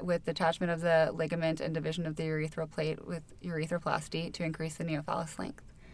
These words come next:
The advantage of this approach is the principle of like with like reconstruction, so it utilizes the glands and allows for elec-, erectile rigidity without a prosthesis. Um, the drawback of metoidoplasty is a shorter neophallus, around five to seven centimeters.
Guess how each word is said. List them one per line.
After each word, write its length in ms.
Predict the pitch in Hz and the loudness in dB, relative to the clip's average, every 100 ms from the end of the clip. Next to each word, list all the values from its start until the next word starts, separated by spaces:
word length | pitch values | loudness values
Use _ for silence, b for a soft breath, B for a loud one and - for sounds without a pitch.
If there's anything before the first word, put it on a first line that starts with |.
| B B B - | B B B 0
The 100 | 185 | 2
advantage 320 | 185 180 175 | 4 4 4
of 60 | |
this 160 | 180 175 | 0 0
approach 360 | 180 170 165 165 | 2 2 2 0
is 100 | 156 | 2
the 320 | 160 156 156 | 6 6 4
principle 360 | 180 160 156 147 | 0 -4 0 2
of 140 | 156 | 4
like 240 | 156 156 | 2 2
with 160 | 165 156 | 0 0
like 160 | 156 151 | 0 0
reconstruction, 720 | 165 165 160 156 - 202 202 B B | -2 -2 0 0 0 0 -2 B B
so 100 | - | -2
it 80 | - | 0
utilizes 400 | 165 151 160 165 | 2 2 0 -4
the 140 | 165 | -4
glands 340 | 160 147 156 160 | -2 0 0 0
and 100 | 156 | 2
allows 240 | 147 151 | 2 0
for 120 | - | 2
elec-, 220 | 160 - - | 2 2 0
erectile 560 | 190 185 175 - 180 175 | 2 4 4 4 6 6
rigidity 600 | 160 156 165 170 190 214 B B B - | 2 0 0 2 2 2 B B B -2
without 260 | 185 180 | 4 6
a 60 | 165 | 6
prosthesis. 840 | - 156 - 156 - - 180 - - b b b b | 4 0 0 -2 0 0 -2 -8 -12 b b b b
Um, 100 | 165 | -4
the 80 | 156 | -2
drawback 520 | 160 185 180 185 165 | 6 10 10 10 8
of 200 | - 156 | 6 4
metoidoplasty 640 | 160 156 156 156 160 160 156 | 4 -2 -2 -2 -2 0 0
is 160 | 147 | 0
a 60 | 151 | 0
shorter 360 | - 160 165 | 0 2 2
neophallus, 600 | 165 156 151 143 151 156 | 2 0 0 2 2 2
around 200 | 160 151 | 0 0
five 160 | 151 147 | 2 2
to 80 | 160 | 2
seven 320 | - 165 160 | -2 -2 -2
centimeters. 680 | - 185 185 196 - - - | -4 -2 -2 -2 -4 -6 -14